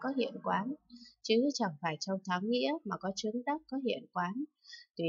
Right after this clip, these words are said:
theo thế gian mà nói hay trình bày có dự lưu và dự lưu, nói rộng cho đến có chư Như Lai ứng chánh đẳng giác, có quả vị vô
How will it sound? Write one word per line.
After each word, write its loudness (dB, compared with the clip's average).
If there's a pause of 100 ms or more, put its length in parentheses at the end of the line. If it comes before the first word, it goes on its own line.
(120)
theo 2
thế 2 (100)
gian 4
mà 0
nói 2 (380)
hay 4
trình 0
bày 2
có 0
dự 2 (160)
lưu 2
và 0
dự 0 (200)
lưu, 6 (420)
nói 2
rộng 2
cho 0
đến 4 (160)
có 4
chư 6
Như 4
Lai 0
ứng 0
chánh -2
đẳng 0
giác, 0 (440)
có 2
quả 4
vị 0
vô 6